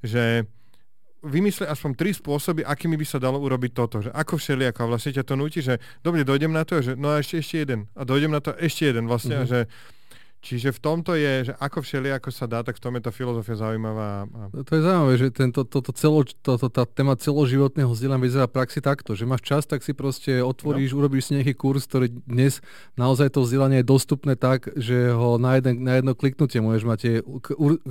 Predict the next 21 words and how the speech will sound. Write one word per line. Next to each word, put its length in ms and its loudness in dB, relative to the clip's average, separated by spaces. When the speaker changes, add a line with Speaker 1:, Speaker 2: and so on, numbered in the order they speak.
Speaker 2:
kurzy 320 2
univerzitnej 560 4
Speaker 1:
Vermi, 160 2
Speaker 2:
kvality 320 6
Speaker 1:
som 80 2
Speaker 2:
u 0 -
Speaker 1:
si 80 -4
Speaker 2:
seba 100 0
Speaker 1:
minulý 300 0
Speaker 2:
doma. 80 -4
Speaker 1:
týždeň 340 -2
kúpil 440 -2
kurz 400 -4
s, 160 -8
e, 400 0
typkom, 560 -6
ty 100 -14
kokos, 380 -10
odkiaľ 380 -8
je 100 0
z 80 -14